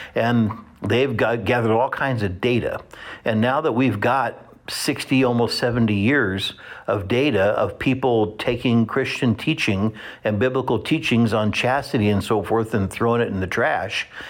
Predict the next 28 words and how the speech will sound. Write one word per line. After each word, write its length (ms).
and 180
going, 260
"Hey, 200
man, 260
as 160
long 180
as 100
I 40
got 160
my 100
birth 260
control 360
pills, 340
anything 440
goes. 460
And 220
if, 160
when 260
my 140
birth 240
control 360
pills 320
fail, 280
I've 100
always 240
got 180
abortion, 580
so 400